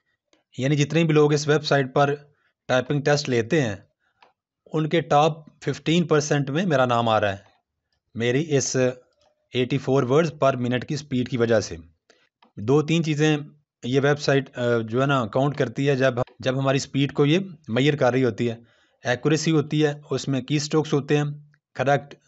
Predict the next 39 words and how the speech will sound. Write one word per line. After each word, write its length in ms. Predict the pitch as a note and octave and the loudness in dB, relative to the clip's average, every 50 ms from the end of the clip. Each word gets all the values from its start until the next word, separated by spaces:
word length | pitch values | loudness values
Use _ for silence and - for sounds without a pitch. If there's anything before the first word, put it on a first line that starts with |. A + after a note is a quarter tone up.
| - A#2+ | -10 -4
वर्ड्स 320 | A2+ B2+ C3+ D3 C#3+ D3 | 0 2 2 2 2 0
की 120 | - E3 | -4 -6
परसेंटेज 540 | D3 D#3 C3 A2+ - - C3 B2+ C#3 C#3 C#3 | -4 -2 -2 -2 -2 -2 -2 0 0 0 -2
वगैरह 360 | C3 A#2 A2+ A2 A#2 A#2 A#2 | -4 -8 -4 0 2 2 2
वगैरह 240 | A#2 A#2 A2+ B2 B2+ | 2 2 0 0 2
होती 280 | B2+ G#2+ F#2 F#2+ - F2 | 0 0 -2 -4 -10 -10
है। 160 | E2 D#2+ D#2+ D#2+ _ _ _ _ _ _ _ _ _ _ _ _ _ _ _ _ _ _ _ _ _ _ _ - | -10 -12 -14 -20 _ _ _ _ _ _ _ _ _ _ _ _ _ _ _ _ _ _ _ _ _ _ _ -4
अब 180 | C#3+ C#3 D3 D3 | -2 0 0 0
फ्यूचर 360 | D3 D3 C#3 C3+ - F3 E3 | 0 0 -2 0 0 0 -2
क्योंकि 360 | D#3+ E3+ E3 D#3+ D#3+ E3+ D#3+ | 0 0 -2 0 0 -2 -2
साइंस 340 | D3 - A#2+ B2 C#3 D#3 D3+ | 0 0 0 0 0 0 -2
का 140 | - D3+ A#2+ | 0 0 0
है 200 | G#2 G2 G2+ - _ _ _ _ _ _ _ _ _ - | 0 0 -2 -8 _ _ _ _ _ _ _ _ _ -8
या 100 | A2 B2+ | -4 -4
यूँ 200 | B2 B2+ D#3 D#3 | -2 0 -2 -2
कहें 300 | D#3 D#3 D#3 D#3 D#3+ D#3+ D#3+ | 0 0 0 0 0 0 0
कि 180 | D#3+ D#3 D#3+ D#3+ - | 0 0 0 0 0
आईटी 360 | A#2+ A#2+ A#2+ A#2 - D#3+ D#3+ | 2 2 2 0 0 -2 -2
का 140 | D#3 - D3+ | 0 0 2
है 140 | D#3 E3 D#3+ | 2 2 2
या 120 | D#3 D3 | 2 0
कंप्यूटर 420 | C3+ - C3+ B2+ C#3 E3 D3+ D#3+ C#3+ | 0 -2 -2 -2 -2 -2 0 -2 -2
का 140 | - A#2 G#2 | 0 0 -2
है, 200 | F#2 G2 - _ _ _ _ _ _ _ - - | -2 -2 -8 _ _ _ _ _ _ _ -8 -6
तो 60 | C3+ | -4
हमारी 240 | C#3 C#3 C#3 D3 D3 | 0 0 0 0 0
typing 320 | D3 C3+ B2 A#2+ D#3 D3+ | 0 0 -2 0 -2 -4
speed 380 | - - - C#3 C#3+ F3 F3+ - - _ - A#2 | -6 -4 -4 -2 -2 -2 -2 -6 -12 _ -10 -4
बेहतरीन 460 | A2 C3 C#3+ D3 - C#3+ D#3 D#3+ C#3 | -2 -2 -2 0 0 -2 0 2 2
होनी 220 | B2+ A#2+ A#2+ A#2+ | 2 0 0 0
चाहिए। 440 | A2+ - A#2 A2+ A2 A2+ G#2+ A2 - - _ _ _ _ _ _ _ _ _ _ - | 0 0 0 0 0 -2 -4 -6 -10 -20 _ _ _ _ _ _ _ _ _ _ -6
और 120 | B2+ A#2+ | -6 -4
जो 180 | A2 B2 D3 D#3 | 0 2 2 4
बच्चे 260 | C#3+ D3 D3 - D3+ | 2 2 0 0 -2
इम्तिहान 360 | D3+ C#3 B2+ A#2+ C3 C3+ C#3+ | -2 0 0 0 0 0 2
दे 120 | C#3 C#3+ C#3+ | 2 2 2
के 100 | C3+ D3 | 2 0
फ़ारिग 380 | C#3 - B2+ A#2 B2 D#3+ D#3+ C3+ | -2 0 2 2 4 2 2 0
हैं 100 | A2 | -2